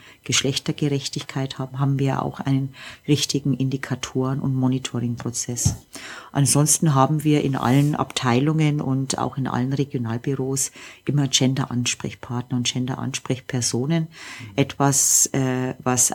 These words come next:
Speaker 1: eigentlich bei uns schon einzigartig ist. Also jeder Fachbereich, jede Abteilung.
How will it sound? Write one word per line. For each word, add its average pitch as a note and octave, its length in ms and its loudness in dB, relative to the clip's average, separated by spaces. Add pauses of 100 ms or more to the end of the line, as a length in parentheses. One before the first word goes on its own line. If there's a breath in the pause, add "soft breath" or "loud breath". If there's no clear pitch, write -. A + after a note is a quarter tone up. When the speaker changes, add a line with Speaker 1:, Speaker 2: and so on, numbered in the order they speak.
Speaker 1:
eigentlich B2+ 320 -2
bei C3+ 120 0
uns C3+ 200 -2
schon C#3+ 240 0
einzigartig D3 800 0
ist. D3+ 200 0
Also C3 220 -2
jeder C#3+ 320 0
Fachbereich, C3+ 880 -4 (260 loud breath)
jede C#3 340 4
Abteilung. C3+ 800 -2